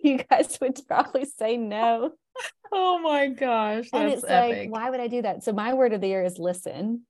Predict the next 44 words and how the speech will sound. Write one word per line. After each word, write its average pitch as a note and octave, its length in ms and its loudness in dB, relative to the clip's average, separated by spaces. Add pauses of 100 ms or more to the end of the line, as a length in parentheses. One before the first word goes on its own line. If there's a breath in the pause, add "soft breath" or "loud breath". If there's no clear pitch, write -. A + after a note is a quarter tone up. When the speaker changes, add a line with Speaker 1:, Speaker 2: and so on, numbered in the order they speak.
(380)
Speaker 1:
And, F3+ 260 2 (100)
um, E3+ 560 -2 (340)
it's G3 200 -4
just F#3+ 160 -2
'cause, G#3 160 -4 (180)
'cause G#3+ 180 2
that F#3 180 2
will G#3 120 2
make F#3+ 220 -2
me E3+ 140 -2
stop. - 320 -8 (360)
Like, F#3+ 200 0 (280)
take G3 200 -2
it F#3 100 -6
to G#3 80 -8
God, E3+ 460 -2 (400)
take F3+ 200 -6
time F#3+ 280 -4
to G3 120 -8
listen D#3+ 640 -4
for F3 160 -6
the E3 100 -4
yes. D#3+ 680 -4 (520 soft breath)
Um, F3+ 540 -2
but F#3+ 140 2
the A#3+ 40 4
big B3 220 6
thing C#4 140 6
that A#3 180 2
I E3+ 140 -2
took G3+ 240 -8
away E3+ 580 -2
is E3+ 400 2 (140)
simplicity. F3+ 920 -6 (500 soft breath)
And F#3+ 120 2
I've G#3+ 140 2
been C4 180 4
working G3 340 4
on F3+ 140 0
trying D#3+ 440 -4
to A#3+ 80 2
simplify B3+ 760 -2
my B3+ 160 -2
business. B3+ 600 -2